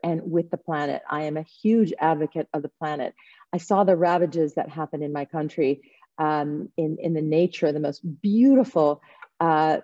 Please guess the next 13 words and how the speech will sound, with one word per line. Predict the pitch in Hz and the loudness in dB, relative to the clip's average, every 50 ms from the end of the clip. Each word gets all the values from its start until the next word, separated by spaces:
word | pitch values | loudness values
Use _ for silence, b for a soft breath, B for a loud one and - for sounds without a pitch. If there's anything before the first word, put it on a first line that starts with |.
| - _ | -6 _
pristine | 196 170 - - - - 226 233 220 202 190 | -6 -6 -6 -4 0 2 4 6 6 4 4
country | - - 180 170 180 - - 160 | 2 0 -2 -2 -2 0 0 2
that | 151 151 143 | 2 2 2
I, | 147 147 147 147 - - - - - - 147 | 2 0 0 0 -2 -4 -8 -12 -14 -12 -6
that | - 156 147 | -4 -4 -2
I | 143 143 | -2 -2
lived | 147 180 233 269 233 190 | 0 0 0 0 0 0
in | 175 151 147 156 - | 0 0 0 0 -2
and, | - 156 156 151 - - - | -4 -4 -4 -6 -6 -8 -6
and | 156 156 156 | -6 -2 -2
what | 156 170 185 175 | 0 0 -2 -2
has | 160 185 175 170 | -2 -4 -6 -6
happened. | - - 165 151 147 - 139 - - - | -6 -8 -6 -6 -6 -6 -6 -8 -8 -10